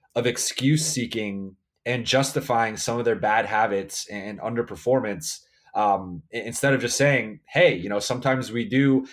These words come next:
And, and there was some of that early in the season I wrote about in December after the O K C loss that they've said they've struggled with finding their identity.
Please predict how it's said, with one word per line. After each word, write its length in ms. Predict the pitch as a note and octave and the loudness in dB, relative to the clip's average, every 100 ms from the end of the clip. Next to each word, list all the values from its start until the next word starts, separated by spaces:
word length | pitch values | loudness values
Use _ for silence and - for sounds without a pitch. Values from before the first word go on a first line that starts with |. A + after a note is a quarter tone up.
| - | 2
And, 120 | F#3 | 4
and 120 | F#3+ | 8
there 140 | A#3+ G#3+ | 8 8
was 200 | A3+ - | 6 4
some 120 | G3 | 2
of 80 | F3+ | 6
that 120 | D#3+ | 6
early 200 | D#3 D3 | 6 6
in 60 | |
the 60 | C3 | 2
season 320 | - C3+ C3 | 2 2 4
I 100 | B2+ | 4
wrote 200 | A#2+ B2+ | 6 6
about 240 | B2 B2 A#2 | 6 4 2
in 80 | |
December 460 | A2+ - A#2 A#2 A#2 | -4 0 0 4 4
after 200 | A2 B2 | 4 0
the 120 | A2 | 0
O 100 | A2+ | 0
K 140 | A#2+ G#2 | 0 -4
C 240 | - A#2 | -4 0
loss 320 | A2+ G#2+ - | 2 2 0
that 240 | A2 G#2+ - _ _ _ _ G#2 | 0 0 -2 _ _ _ _ -4
they've 240 | A#2 G#2+ | -2 0
said 240 | - B2 | 0 2
they've 140 | A2+ A#2 | 2 0
struggled 400 | - A2 A2 A2 | 0 2 2 2
with 140 | G#2 | 0
finding 280 | - A2+ G#2+ | 0 0 2
their 120 | G2+ | 2
identity. 680 | F#2+ G#2 C3+ B2+ B2+ B2 | 2 2 2 2 2 0